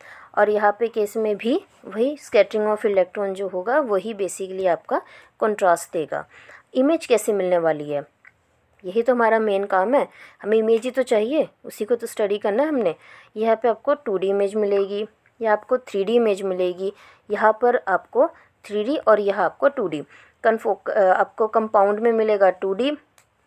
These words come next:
कन्फोकल में मिलेगा थ्री डी, सेम में आपको थ्री डी, अभी देखा था ना हमने वो एंथर, अ, उसका जो पोलन ग्रेन था उसका हमने कितना सुंदर थ्री डी इमेज देखा था सेम में, और टेम में आपको मिलने वाला है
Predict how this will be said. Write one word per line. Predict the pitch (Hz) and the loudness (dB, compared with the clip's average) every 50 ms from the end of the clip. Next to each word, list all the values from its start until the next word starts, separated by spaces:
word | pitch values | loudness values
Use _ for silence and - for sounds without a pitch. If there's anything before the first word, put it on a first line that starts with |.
| _ _ _ _ _ - _ _ | _ _ _ _ _ -20 _ _
कन्फोकल | - 220 220 226 - 233 202 208 - 220 | -2 -2 -2 0 0 -2 0 0 0 2
में | 226 226 | 2 2
मिलेगा | 226 220 214 208 190 170 175 151 | 2 2 4 4 4 4 2 0
थ्री | - - - 208 220 | -2 -4 -8 -8 -4
डी, | 214 277 285 285 277 - - - - - _ _ | -2 -2 -2 -2 -4 -8 -16 -20 -20 -20 _ _
सेम | - - - 233 226 226 | -20 -6 -2 0 0 2
में | 233 240 240 240 233 | 2 2 2 2 2
आपको | 226 202 - - _ 208 208 202 190 - _ _ _ _ _ _ _ _ _ _ _ _ _ _ _ - | 2 0 -2 -4 _ -4 -2 -2 -4 -8 _ _ _ _ _ _ _ _ _ _ _ _ _ _ _ -6
थ्री | - 240 247 | -4 -4 -2
डी, | 233 285 - | 0 -2 -4
अभी | - - 190 190 220 214 | -2 -4 -4 -2 -2 -2
देखा | 196 190 185 - 220 | -2 -2 0 0 2
था | 214 233 | 2 2
ना | 254 320 | 2 2
हमने | 370 370 359 330 285 | 0 0 2 2 4
वो | 254 254 240 220 190 185 _ _ _ _ - _ - | 4 4 4 4 0 -6 _ _ _ _ -20 _ -4
एंथर, | 196 214 214 208 226 226 - | -2 -2 0 2 2 2 4
अ, | - 208 196 190 | 4 4 4 2
उसका | 190 196 - - 220 | 2 -2 -4 -4 -2
जो | 202 220 | -2 -2
पोलन | 214 214 220 214 208 214 214 214 | -2 0 0 2 2 2 0 0
ग्रेन | 202 202 202 196 196 | 0 0 -2 -2 -2
था | 196 - 196 | -4 -6 -6
उसका | 196 196 - - 226 | -6 -6 -6 -4 -2
हमने | 214 208 208 208 | -2 -2 -2 -4
कितना | - 202 240 254 | -6 -4 -4 -4
सुंदर | 247 - 247 220 208 208 220 | -2 -2 -4 -2 -2 -2 -4
थ्री | 214 - 214 220 208 | -4 -6 -8 -8 -6
डी | 185 208 | -4 -4
इमेज | 208 208 202 196 190 | -2 -2 -2 -4 -6
देखा | - 185 - - - 156 | -8 -14 -14 -10 -12 -10
था | - 156 160 - _ _ _ _ _ _ - _ _ _ | -10 -10 -14 -14 _ _ _ _ _ _ -20 _ _ _
सेम | - - - 220 208 | -10 -4 -2 0 0
में, | 214 220 233 277 320 320 - _ _ - _ _ | 0 2 0 0 0 -2 -6 _ _ -20 _ _
और | 208 214 | -4 -4
टेम | 208 - 220 214 214 | 0 0 0 2 2
में | 220 233 240 | 2 2 2
आपको | 233 226 226 - 247 240 | 2 2 2 0 0 0
मिलने | 226 214 208 214 214 | 0 0 0 0 0
वाला | 214 208 202 196 196 202 | 2 4 4 4 4 2
है | 202 220 233 302 403 | 4 4 2 2 0